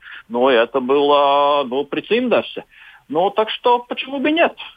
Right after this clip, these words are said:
Ну, если, э, административная, э, там, власть, э,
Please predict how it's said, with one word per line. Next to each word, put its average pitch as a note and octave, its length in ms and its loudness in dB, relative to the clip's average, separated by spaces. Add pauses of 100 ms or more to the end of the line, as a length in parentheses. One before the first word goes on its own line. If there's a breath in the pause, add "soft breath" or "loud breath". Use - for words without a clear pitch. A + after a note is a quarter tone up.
(120)
Ну, E3 180 -4
если, D3 800 2
э, A2+ 1300 2
административная, B2+ 1400 0
э, - 80 -4
там, A2+ 300 0
власть, C3 640 -2
э, A2 360 0